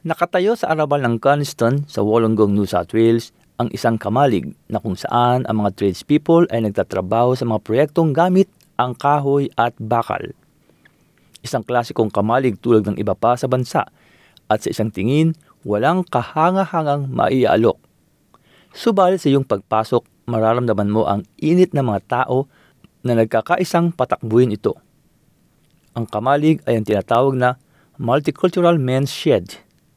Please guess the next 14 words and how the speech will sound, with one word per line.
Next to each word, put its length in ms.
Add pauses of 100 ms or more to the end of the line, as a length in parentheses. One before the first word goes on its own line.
(180)
na 80
pinapatakbo 640
ng 160
Multicultural 640
Communities 640
Council 560
of 320
Illawarra. 560 (1040)
Ang 160
mga 320
lalaki 240
rito 400
ay 160
nagsasama-sama 880